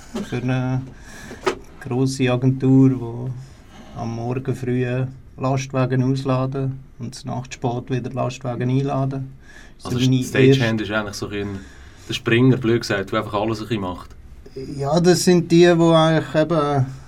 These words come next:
Speaker 1: mithelfen, das Zeug schleppen, die Käse umrollen, die Lastwagen laden.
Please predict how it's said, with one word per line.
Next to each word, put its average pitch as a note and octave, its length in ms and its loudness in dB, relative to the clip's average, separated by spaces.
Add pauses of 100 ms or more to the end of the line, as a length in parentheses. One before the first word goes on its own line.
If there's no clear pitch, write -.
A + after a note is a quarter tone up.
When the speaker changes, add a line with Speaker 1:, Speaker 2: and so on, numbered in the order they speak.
(120)
Speaker 1:
mithelfen, D3+ 920 0
das C#3+ 440 -2
Zeug D3+ 300 -2
schleppen, C#3+ 1040 -4 (180)
die C3+ 140 -4
Käse C3+ 560 -2
umrollen, C3+ 600 4
die C3 80 -6
Lastwagen C3+ 640 0
laden. C3 480 -2